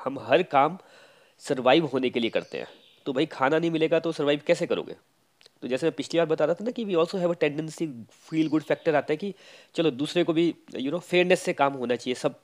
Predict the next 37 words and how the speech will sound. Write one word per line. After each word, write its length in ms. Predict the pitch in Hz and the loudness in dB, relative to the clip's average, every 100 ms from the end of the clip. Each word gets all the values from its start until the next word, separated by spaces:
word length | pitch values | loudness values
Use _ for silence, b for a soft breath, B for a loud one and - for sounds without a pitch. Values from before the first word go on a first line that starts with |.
| - | -2
अगर 200 | 123 127 | -2 -2
हमने 300 | 120 120 113 | -2 -4 -4
कुछ 200 | 113 - | -8 -16
शिकार 440 | - 135 127 139 | -10 2 4 4
किया 200 | 139 131 | 2 -2
तो 60 | 147 | -2
सबको 280 | 190 170 | -8 -4
मिलना 220 | 160 120 104 | -4 -2 -4
चाहिए। 300 | - 82 - - b b b b b b - | -6 -10 -12 -20 b b b b b b -14
ये 280 | 110 143 214 | 0 2 6
बात 280 | 175 185 | 6 6
आई 240 | - 151 165 | 2 0 2
है 60 | |
हमारे 300 | 180 143 139 | 0 2 2
माइंड 280 | 151 131 143 | 2 0 -2
में 220 | 147 175 226 _ _ _ _ - | -2 -4 -4 _ _ _ _ -6
कुछ 140 | 139 | -6
सौ 180 | - 175 | 2 2
साल 200 | 151 117 | 4 0
पहले। 280 | 98 87 78 - _ _ _ _ _ _ _ _ - | -2 -6 -14 -18 _ _ _ _ _ _ _ _ -8
ओके, 240 | 143 151 | -2 0
with 160 | 127 131 | -2 -2
the, 280 | 123 143 | 2 2
in, 240 | 135 127 117 | 0 -6 -4
जब 180 | 127 110 - | -6 -6 -8
ह्यूमन 420 | 117 113 127 131 127 | -6 -6 -4 -4 -2
बीइंग 220 | 131 120 - | -4 -6 0
थोड़ा 180 | 117 120 | 2 2
सिविलाइजेशन 640 | - 139 127 131 127 139 | 0 0 2 2 0 -4
में 140 | 131 | -2
आ 160 | 98 117 | 0 0
गए, 220 | 117 120 | 0 -2
सेटल 300 | - 127 139 | -2 -2 -2
होना 220 | 117 120 | -2 -4
स्टार्ट 320 | 120 123 117 | 0 0 0
हो 80 | 117 | -4
गए, 180 | 110 143 | -4 -4